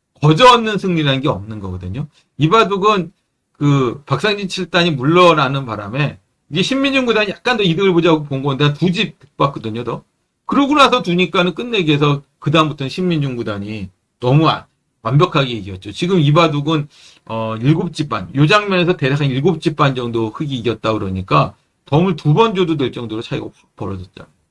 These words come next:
자, 이렇게 돼서 박상진 칠단은 어쨌든 국내 메이저 대회 그 결승까지 올라와서 첫 준우승. 그걸로 이제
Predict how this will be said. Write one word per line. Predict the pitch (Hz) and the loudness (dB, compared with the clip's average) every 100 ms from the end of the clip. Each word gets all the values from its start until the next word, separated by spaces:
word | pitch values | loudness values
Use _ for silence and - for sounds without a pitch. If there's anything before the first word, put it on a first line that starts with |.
| _ _ _ _ _ _ _ _ _ _ _ _ _ _ _ | _ _ _ _ _ _ _ _ _ _ _ _ _ _ _
자, | - 147 | 0 2
이렇게 | 226 214 | 2 2
돼서 | 254 208 220 214 | 4 4 6 2
박상진 | 147 - 220 220 196 208 208 208 196 185 | 0 0 2 2 0 0 0 -2 -2 -2
칠단은 | - 220 208 170 139 151 120 | -4 -6 -2 0 0 -2 -6
어쨌든 | - 120 156 156 139 123 - _ _ - | -8 -4 -2 0 -2 -4 -12 _ _ 2
국내 | 147 143 117 151 | 4 4 2 -2
메이저 | 113 135 151 143 | 0 2 2 2
대회 | 123 117 135 92 _ _ _ _ _ | 0 0 -2 -4 _ _ _ _ _
그 | 117 107 | -12 -8
결승까지 | - 135 156 147 139 | -2 -2 0 0 0
올라와서 | 123 113 104 95 95 143 - _ - 104 | -2 -4 -6 -6 -6 -8 -10 _ -20 -14
첫 | - 208 | -6 -6
준우승. | - 139 135 110 92 _ _ _ _ _ _ _ - | -2 -2 -2 -4 -12 _ _ _ _ _ _ _ -4
그걸로 | 135 160 165 175 | 2 4 4 2
이제 | 147 143 123 | 2 0 -2